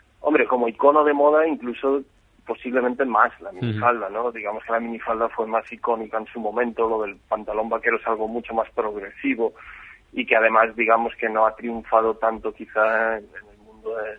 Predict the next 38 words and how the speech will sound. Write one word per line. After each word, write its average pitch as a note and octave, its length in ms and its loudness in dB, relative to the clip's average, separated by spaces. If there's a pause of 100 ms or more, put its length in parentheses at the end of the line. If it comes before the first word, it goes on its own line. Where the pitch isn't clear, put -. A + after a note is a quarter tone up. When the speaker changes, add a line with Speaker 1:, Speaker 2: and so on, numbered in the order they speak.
(160)
Speaker 1:
de G2+ 80 -18
la G2+ 80 -4
alta G2+ 220 -8
moda, F2+ 360 -6
¿no? A#2 240 0
Dentro G#2+ 320 -10
del A2 100 -8
campo A2 300 -6
del G#2 140 -8
diseño, A2+ 460 -4
pues A2 240 -10
así - 100 -16
como G2+ 180 -8
la G#2 80 0
minifalda, G#2+ 640 -2 (400)
bueno, A#2+ 160 6
el - 80 -12
diseño G2+ 400 -8 (100)
suele A2 320 2
ser G#2 180 2
más G#2 200 -4
femenino G#2+ 480 -4
que G2+ 80 -10
masculino, A2+ 600 -2 (140)
entonces - 420 -18
la G#2+ 60 -2
minifalda A2+ 500 2
ha A2+ 40 8
dado A2+ 220 6
bastante A2+ 400 -2
más A2 180 -4
juego A2 440 0
quizá A2+ 340 0 (680)
que B2 120 6
el A2+ 100 2
pantalón G#2+ 440 2
vaquero, A2 380 0
que F#2+ 540 -6